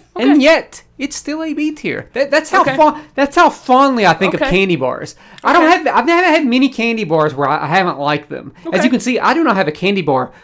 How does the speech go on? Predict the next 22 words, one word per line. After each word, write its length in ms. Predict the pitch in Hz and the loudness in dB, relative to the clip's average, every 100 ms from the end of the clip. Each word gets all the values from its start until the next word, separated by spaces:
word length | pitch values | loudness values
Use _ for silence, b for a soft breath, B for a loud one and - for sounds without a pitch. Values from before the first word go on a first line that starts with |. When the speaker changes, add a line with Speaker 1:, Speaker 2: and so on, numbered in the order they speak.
| B | B
Speaker 1:
below 380 | - 135 139 156 | -4 0 2 2
a 60 | 127 | 0
B 180 | 123 120 | -4 -8
tier 240 | - - | -12 -14
on 120 | - | -14
this 180 | 135 - | -14 -14
list 220 | - - | -16 -14
yet. 240 | - - - | -14 -14 -12
It's 160 | 156 170 | -10 -8
usually, 200 | 170 160 | -6 -4
like, 180 | 143 - | -4 -6
the 60 | |
crappy, 380 | - - 143 143 | -10 -6 -6 -6
like, 260 | 123 123 _ _ - - | -12 -14 _ _ -20 -20
fruit, 360 | - 165 147 - - | -10 -8 -8 -10 -6
uh, 260 | 139 135 - b b b _ 175 | -6 -6 -10 b b b _ -6
gummy 260 | 156 147 | -2 -2
stuff, 440 | 143 - 123 - - | -4 -6 -10 -10 -14
and 80 | 131 | -10
I'm 100 | 131 | -10
like, 160 | 131 | -10
uh, 200 | 139 123 | -10 -10